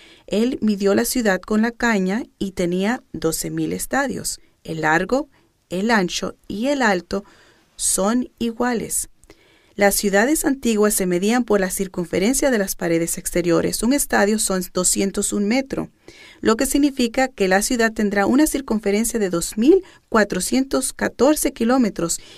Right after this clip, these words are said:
y como es cuadrada, cada muro tendrá seiscientos tres kilómetros de longitud. Ahora bien, es un cuadrado perfecto, ya que tiene el mismo largo de ancho, pero nota que la altura también es la misma.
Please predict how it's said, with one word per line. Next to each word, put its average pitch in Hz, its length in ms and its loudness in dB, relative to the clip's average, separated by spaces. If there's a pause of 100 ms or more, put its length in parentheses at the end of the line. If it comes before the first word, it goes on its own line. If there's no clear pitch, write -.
(140)
y 196 120 -4
como 196 220 4
es 233 120 0
cuadrada, 220 560 4 (240)
cada 247 300 4
muro 233 300 4
tendrá 196 400 2
seiscientos 180 760 -2
tres 226 260 2
kilómetros 214 720 -2
de 170 120 -2
longitud. 180 560 -2 (1500)
Ahora 226 260 4
bien, 208 260 4
es - 220 0
un 294 180 6
cuadrado 208 460 2
perfecto, 220 540 0
ya 185 160 0
que 220 140 -2
tiene 214 360 0
el 170 140 0
mismo 175 360 0
largo 233 380 4
de 233 120 4
ancho, 190 440 0 (340)
pero 196 220 2
nota 208 400 2
que 196 180 -4
la 175 80 -2
altura 240 480 0
también 170 380 -2
es 160 160 -4
la 175 80 -2
misma. 156 480 -4